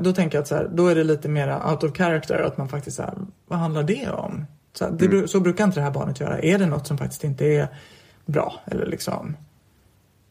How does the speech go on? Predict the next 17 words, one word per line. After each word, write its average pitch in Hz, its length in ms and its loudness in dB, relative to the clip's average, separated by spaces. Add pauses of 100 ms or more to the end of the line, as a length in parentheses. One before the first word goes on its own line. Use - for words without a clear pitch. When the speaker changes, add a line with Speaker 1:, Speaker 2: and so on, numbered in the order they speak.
(500)
Speaker 1:
Men 165 160 4
då 175 200 6
kanske 165 260 0
man 156 140 2
också 151 180 -2
kan 156 160 0
undersöka 160 580 2
det 139 160 0
ändå 143 540 2
innan 139 380 2
man 135 120 -4
fattar 135 240 -4
beslutet. - 680 0
Är 139 80 2
det 131 60 -2
något 139 160 0
fe-, 147 320 2